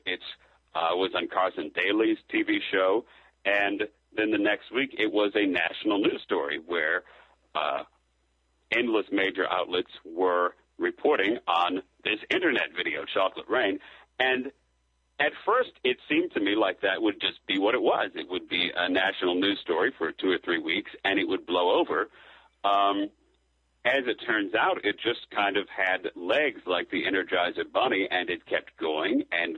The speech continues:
going and going to a point where, uh, about five weeks later, I appeared on Jimmy Kimmel, uh, and performed the song there, and then was interviewed on Jimmy Kimmel. And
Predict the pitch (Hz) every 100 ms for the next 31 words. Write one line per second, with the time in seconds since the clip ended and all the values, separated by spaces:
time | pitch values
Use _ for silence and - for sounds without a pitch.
0 | - 92 92 80 85 117 - - - _
1 | 101 101 87 78 - 120 123 85 240 349
2 | - _ _ - 104 92 - 92 - 85
3 | 92 90 90 95 - _ _ - 85 82
4 | - 90 87 92 92 - 104 104 98 92
5 | - 92 90 - 90 87 - 101 95 -
6 | 90 87 98 98 90 - 92 90 - -
7 | _ _ _ _ - 80 76 76 - _
8 | _ _ _ _ _ 85 85 80 - _
9 | _ - 90 101 95 87 - 87 82 82
10 | 92 135 98 82 80 92 95 82 85 -
11 | - _ _ - 90 85 85 80 - 85
12 | 92 - - _ _ _ _ _ _ _
13 | - - 87 80 76 76